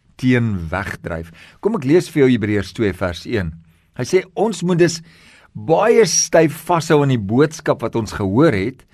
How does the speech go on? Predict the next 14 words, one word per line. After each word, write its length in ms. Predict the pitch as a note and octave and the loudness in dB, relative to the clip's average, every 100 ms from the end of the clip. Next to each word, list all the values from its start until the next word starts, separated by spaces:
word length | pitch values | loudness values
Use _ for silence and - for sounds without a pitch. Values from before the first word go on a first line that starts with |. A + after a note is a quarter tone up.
| _ _ | _ _
sodat 400 | - F3+ F#3 F#3 | -4 0 0 0
ons 180 | D#3+ - - | -4 -6 0
tog 260 | G3+ G3 - | 2 2 0
nie 260 | C3+ D#3+ E3 | 2 2 0
dalk 440 | C3 D3 D3+ - G#2 | 4 4 4 0 -6
wegdryf 920 | A2 C#3 E3 - A2+ G2 G2+ F#2+ E2+ F2 | 0 0 0 -6 -8 -4 -4 -4 -8 -10
nie. 240 | E2 D#2+ - _ _ _ | -8 -10 -16 _ _ _
'n 120 | G2+ - | -14 -4
Ander 240 | C#3 D3+ | 0 0
vertaling 600 | D3+ A#2+ - G2+ G2 G2 | 0 -6 0 2 2 -2
sê 320 | F#2 - G2 - - - - | -4 -4 -4 -6 -16 -20 -4
om 120 | C3 | 2
hierdie 440 | C3 C3+ E3 E3 A#2 | 6 6 6 6 4
rede. 400 | G#2 F#2+ E2 | 0 -2 -4